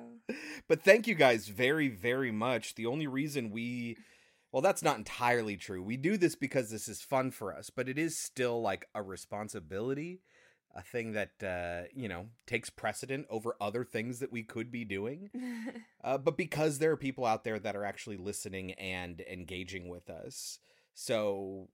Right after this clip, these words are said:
Speaker 1: thank you guys very, very much. It's very motivating to continue recording episodes, to know that you're out there listening.
Speaker 2: Every email that we get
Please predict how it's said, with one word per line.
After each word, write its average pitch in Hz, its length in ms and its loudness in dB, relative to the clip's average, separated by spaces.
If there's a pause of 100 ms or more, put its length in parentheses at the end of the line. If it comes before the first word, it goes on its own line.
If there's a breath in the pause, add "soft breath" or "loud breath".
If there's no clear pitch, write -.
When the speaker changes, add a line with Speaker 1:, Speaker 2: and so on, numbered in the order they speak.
(140)
Speaker 1:
thank 147 240 6
you 139 60 -4
guys 107 680 0
very, 123 640 4
very 107 300 -2
much. 90 600 -12 (320 soft breath)
It's - 400 -12 (120)
very 131 280 2
motivating 104 800 0
to - 100 -14
continue 95 640 -6
recording 90 460 -8
episodes, 92 560 -10
to - 140 -14
know 98 120 -4
that 92 160 -10
you're 95 120 -6
out 92 160 -4
there 92 120 -8
listening. 95 600 -14
Speaker 2:
Every 269 360 -4
email 269 500 -4
that 233 140 -4
we 226 140 -10
get 214 400 -2